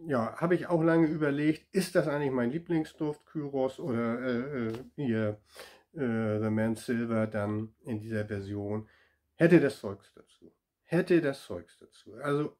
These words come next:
absolut toll, äh, für den Preis. Ihr, ihr müsst das ausprobieren. Und selbst, äh, ihr könnt ihr danach noch verkaufen. Also, äh,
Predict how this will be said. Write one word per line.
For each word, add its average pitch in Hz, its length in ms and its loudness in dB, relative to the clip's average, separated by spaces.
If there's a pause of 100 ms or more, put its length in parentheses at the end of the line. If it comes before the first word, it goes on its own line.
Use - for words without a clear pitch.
(100)
absolut 160 560 -4
toll, 143 420 0 (1080)
äh, 123 320 -4 (180)
für 131 160 -6
den 143 200 2
Preis. 135 480 2 (800)
Ihr, 226 140 -2 (680)
ihr 165 120 6
müsst 190 260 10
das 160 100 0
ausprobieren. 110 760 -12
Und 139 180 -8
selbst, 160 240 0
äh, 160 400 -4 (180)
ihr 110 100 -12
könnt 120 180 -8
ihr 120 60 -2
danach 117 300 0
noch 113 180 -2
verkaufen. 110 600 -8
Also, 101 300 -10 (440)
äh, 110 420 -4